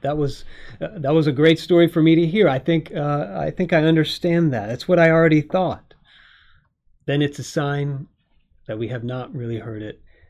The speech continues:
at all. Today's parable, the story of the sower and the seeds and the soil, it's, it's like a master parable, like a master key parable. Some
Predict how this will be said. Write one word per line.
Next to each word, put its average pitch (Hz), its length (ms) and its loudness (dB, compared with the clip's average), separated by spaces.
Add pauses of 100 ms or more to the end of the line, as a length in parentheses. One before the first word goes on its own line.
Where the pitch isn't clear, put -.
(240)
at 95 140 -12
all. 95 300 -18 (880)
Today's 160 340 4
parable, 143 600 2
the 135 100 -4
story 165 640 2
of 135 180 -4
the 120 100 -8
sower 135 580 0
and 117 140 -8
the 117 60 -10
seeds 123 680 -8 (480)
and 147 140 -2
the 139 60 -4
soil, 180 300 6
it's, 143 140 -6
it's - 180 -8
like 214 160 -4
a 214 60 2
master 143 760 -2
parable, 123 500 -8
like 104 160 -12
a 113 60 -10
master 127 540 -8
key 131 340 -6
parable. 104 500 -14
Some 151 400 -2